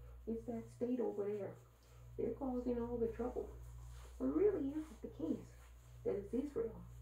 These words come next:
You know, I've seen the pictures. I've seen the videos. But, well, what the videos and the pictures don't tell you,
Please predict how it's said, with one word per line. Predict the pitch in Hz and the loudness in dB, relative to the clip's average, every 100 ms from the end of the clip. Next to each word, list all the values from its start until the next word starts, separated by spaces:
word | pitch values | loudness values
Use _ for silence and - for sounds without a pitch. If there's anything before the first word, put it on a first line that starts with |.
| - - - - | -14 -16 -10 4
You | 247 | 4
know, | 269 262 - - - - - - | 4 0 -6 -18 -20 -20 -20 -8
I've | 247 254 | -6 0
seen | 403 466 | 12 12
the | - | 12
pictures. | 208 254 - - - - - - - - - | 6 0 0 -4 -4 -12 -14 -14 -14 -14 -6
I've | 294 | -4
seen | 302 403 453 | 6 12 12
the | - | 12
videos. | - - - - - - - - - - | 4 4 4 2 0 -8 -10 -10 -10 -6
But, | 214 | 0
well, | 220 226 226 - - - - - - - | 2 2 0 -2 -10 -12 -14 -14 -12 -4
what | 262 | -2
the | 359 | 0
videos | - 403 427 359 311 | 4 6 8 6 4
and | 226 | 0
the | 202 | 0
pictures | 262 302 202 175 | -2 -2 -2 0
don't | 208 247 - | 0 0 0
tell | 208 233 | 0 2
you, | 202 175 | 2 -2